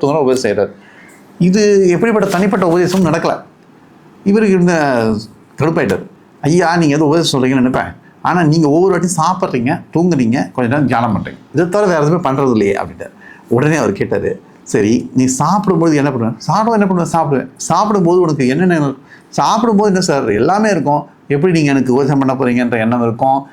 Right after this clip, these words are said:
நான் என்ன நாளைக்கு பண்ண போறேன் இருக்கும், வீட்டுல என்ன பண்ணிக்கிட்டு இருக்காங்கன்னு இருக்கும், எல்லாமே இருக்கும்." "தூங்கும்பொழுது?" "தூங்கும்பொழுது அதே தான். சில நேரம் கனவு காணுவேன், சில நேரம் தூக்கமே வராது, சில நேரத்துல தூங்கும் பொழுது ஏகப்பட்ட எண்ணங்கள் ஓடிக்கிட்டு தான் இருக்கும்."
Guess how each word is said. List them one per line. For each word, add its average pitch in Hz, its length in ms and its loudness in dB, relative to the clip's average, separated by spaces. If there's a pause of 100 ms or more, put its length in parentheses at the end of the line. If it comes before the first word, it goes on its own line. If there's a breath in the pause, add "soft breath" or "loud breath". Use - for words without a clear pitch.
(180 loud breath)
நான் 127 200 0
என்ன 135 240 2
நாளைக்கு 131 340 0
பண்ண 131 180 0
போறேன் 127 240 -2
இருக்கும், 127 380 -2
வீட்டுல 185 220 -2
என்ன 143 240 0
பண்ணிக்கிட்டு 139 440 -2
இருக்காங்கன்னு 117 320 -2
இருக்கும், 160 320 -6 (100)
எல்லாமே 202 400 2
இருக்கும்." - 280 -6 (260)
"தூங்கும்பொழுது?" 196 500 0 (380 loud breath)
"தூங்கும்பொழுது 240 420 2
அதே 165 140 0
தான். 147 220 -2
சில 131 200 -2
நேரம் 160 160 -2
கனவு 139 240 0
காணுவேன், 135 340 0
சில 135 240 -2
நேரம் 151 320 0
தூக்கமே 170 320 0
வராது, 143 460 0
சில 127 260 -4
நேரத்துல 180 240 -4
தூங்கும் 202 320 0
பொழுது 165 300 2
ஏகப்பட்ட 185 340 0
எண்ணங்கள் 170 260 -2
ஓடிக்கிட்டு 151 360 0
தான் 131 120 -2
இருக்கும்." - 260 -10